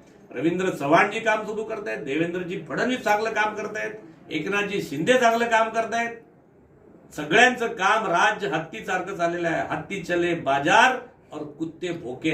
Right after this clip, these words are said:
हजार. कुत्र्यांना वाटत असतं की एवढा मोठा हत्ती आमच्या गल्लीतनं जातोय,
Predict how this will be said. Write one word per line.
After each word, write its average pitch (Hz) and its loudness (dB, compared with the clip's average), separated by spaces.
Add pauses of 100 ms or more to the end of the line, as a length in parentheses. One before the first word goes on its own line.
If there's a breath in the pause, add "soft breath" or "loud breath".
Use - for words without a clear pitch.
(100)
हजार. 180 6 (1040)
कुत्र्यांना 220 4
वाटत 202 2
असतं 165 -2 (580)
की 110 2
एवढा 165 4
मोठा 220 2
हत्ती 165 2
आमच्या 160 -4
गल्लीतनं 190 -4
जातोय, 156 -4